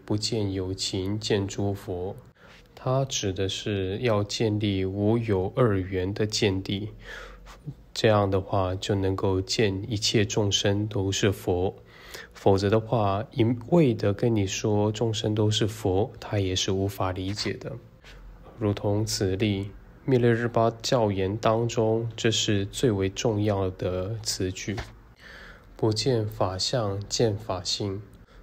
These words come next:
法性代表一切皆为空性，如同般若波罗蜜多的义理当中所讲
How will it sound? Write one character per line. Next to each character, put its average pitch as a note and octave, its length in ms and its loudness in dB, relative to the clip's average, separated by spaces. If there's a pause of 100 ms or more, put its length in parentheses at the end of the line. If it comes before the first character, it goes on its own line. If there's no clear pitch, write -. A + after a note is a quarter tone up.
(200)
法 - 380 -2
性 G#2+ 380 0
代 A2 180 0
表 G#2+ 380 0
一 B2 120 -4
切 A2+ 380 0
皆 A2+ 220 0
为 G#2 180 -2
空 A2+ 340 -6
性， A2+ 280 -4 (560)
如 A2 180 2
同 G#2 460 -2
般 C3 180 4
若 A2+ 160 2
波 A2+ 180 -2
罗 A2 140 2
蜜 G#2+ 300 0
多 A2 460 0
的 G#2 280 -2
义 C3 200 0
理 G#2 260 -6
当 G#2+ 240 0
中 A2 240 -4
所 G#2 240 -4
讲 - 240 -4